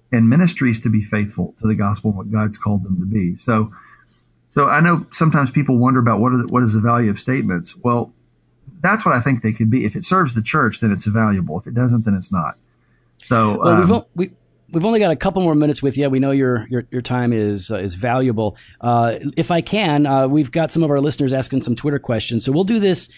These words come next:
Speaker 2: You, you can answer these very briefly. And even, like, one of them is going to be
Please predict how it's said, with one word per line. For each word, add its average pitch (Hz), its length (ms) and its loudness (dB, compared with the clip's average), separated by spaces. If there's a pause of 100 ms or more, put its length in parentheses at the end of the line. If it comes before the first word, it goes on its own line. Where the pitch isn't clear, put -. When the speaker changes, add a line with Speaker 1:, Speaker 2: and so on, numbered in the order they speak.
(240)
Speaker 2:
You, 156 180 2
you 151 220 -2
can 175 120 0
answer 175 200 0
these 156 180 2
very 156 260 2
briefly. 120 540 -2 (100)
And 127 260 -2
even, 160 400 4
like, 139 180 0
one 175 160 2
of 147 80 2
them 135 280 2
is 123 260 -2
going 131 240 0
to 123 60 0
be 113 360 0